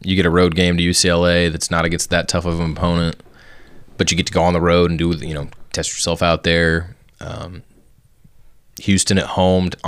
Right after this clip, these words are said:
at night to start the year. It's like, hasn't been too tough, hasn't been, you could argue that maybe it hasn't been tough enough yet, but I, they're gonna get a taste of it. I think with hosting Iowa State, going to Baylor, and then you go to Oklahoma State, regardless of what we think about them, maybe they're trash,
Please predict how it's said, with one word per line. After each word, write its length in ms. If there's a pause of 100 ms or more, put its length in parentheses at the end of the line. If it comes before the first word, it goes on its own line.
at 180
night 320
to 60
start 280
the 80
year. 340 (1300)
It's 100
like, 120
hasn't 300
been 120
too 180
tough, 360
hasn't 380
been, 380 (1040)
you 100
could 180
argue 320
that 80
maybe 220
it 20
hasn't 220
been 100
tough 240
enough 440
yet, 240
but 100
I, 60
they're 200
gonna 260
get 160
a 40
taste 300
of 80
it. 180
I 80
think 200
with 120 (260)
hosting 380
Iowa 240
State, 580
going 240
to 60
Baylor, 500 (1300)
and 120
then 100
you 60
go 180
to 80
Oklahoma 300
State, 340
regardless 400
of 60
what 100
we 100
think 200
about 220
them, 260
maybe 200
they're 140
trash, 580